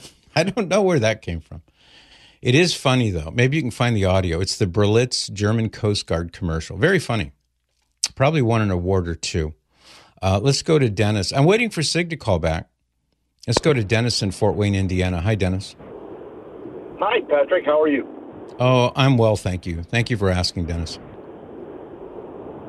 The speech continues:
Speaker 2: Well, Patrick, the reason that I called was I was listening to your show and I heard Nathan's comment, uh, about, uh, you know, leaving the radio on, and I
Speaker 1: Yeah.
Speaker 2: wanted to just relate what,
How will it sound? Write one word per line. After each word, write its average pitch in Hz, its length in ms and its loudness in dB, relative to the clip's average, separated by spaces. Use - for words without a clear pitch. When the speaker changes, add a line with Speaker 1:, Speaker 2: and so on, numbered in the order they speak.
Speaker 2:
Well, 156 180 4
Patrick, 214 480 2
the 156 80 4
reason 185 400 0
that 156 200 4
I 139 60 2
called 185 420 2
was 135 200 2
I 151 140 4
was 143 200 -4
listening 370 380 -2
to 320 100 2
your 269 240 2
show 156 240 4
and 123 80 0
I 123 100 2
heard 143 240 2
Nathan's 131 520 0
comment, 107 460 -2
uh, 123 120 0
about, 123 480 2
uh, 107 380 2
you 131 80 -6
know, 113 140 4
leaving 131 440 0
the 117 100 4
radio 120 380 4
on, 107 460 2
and 120 320 2
I 120 80 0
Speaker 1:
Yeah. 135 80 4
Speaker 2:
wanted 151 300 2
to 120 140 -4
just 139 280 0
relate 135 400 2
what, 131 200 0